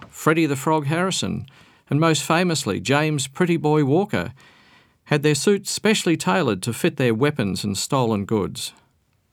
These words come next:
Then came Saint Patrick's Day, nineteen seventy-eight, the Manchester Unity murders. Three men, two jewellers and an innocent visitor, were murdered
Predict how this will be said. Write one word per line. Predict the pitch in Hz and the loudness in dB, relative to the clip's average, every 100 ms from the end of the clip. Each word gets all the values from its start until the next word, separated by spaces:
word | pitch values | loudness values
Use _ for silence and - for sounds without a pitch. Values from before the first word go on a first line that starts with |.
| _ _ _ _ _ _ _ _ - | _ _ _ _ _ _ _ _ -2
Then | 196 220 | 2 2
came | 160 131 113 | 2 2 0
Saint | - 127 | -2 -2
Patrick's | 185 208 135 110 | 0 0 -4 -6
Day, | - 104 98 98 - | -2 -2 -2 -6 -2
nineteen | 135 185 175 165 | 0 2 0 0
seventy-eight, | 139 160 139 131 113 98 - - _ _ _ _ _ - | 0 -2 0 0 0 -2 -6 -14 _ _ _ _ _ -4
the | |
Manchester | 110 143 156 - 135 131 123 | 0 2 2 0 0 0 0
Unity | 117 131 123 120 | 0 0 0 -2
murders. | 113 117 107 92 90 - - _ _ _ _ _ _ _ _ _ _ | 0 2 2 -2 -6 -8 -10 _ _ _ _ _ _ _ _ _ _
Three | - 196 190 | -6 0 2
men, | 165 190 117 104 104 _ | 2 2 0 -2 -8 _
two | - 196 | 0 2
jewellers | 170 135 165 180 196 - - | 2 2 4 2 0 -6 -4
and | 120 | -2
an | 131 143 | -2 0
innocent | 185 180 - 117 | 0 0 -2 -2
visitor, | 120 104 104 104 101 - _ _ | -2 -2 -2 -4 -6 -12 _ _
were | 131 | 2
murdered | 131 135 175 165 107 107 | 4 4 4 4 2 -2